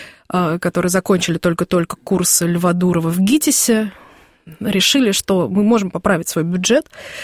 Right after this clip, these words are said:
э, поздравляя детей с Новым годом.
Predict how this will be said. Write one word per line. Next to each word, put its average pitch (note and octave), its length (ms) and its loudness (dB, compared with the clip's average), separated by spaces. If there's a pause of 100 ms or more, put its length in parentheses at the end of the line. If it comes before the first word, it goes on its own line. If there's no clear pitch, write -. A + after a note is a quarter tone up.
(460)
э, F#3 200 2 (140)
поздравляя A#3+ 540 4
детей A#3 540 2
с - 100 2
Новым A3 320 4
годом. F#3+ 1000 0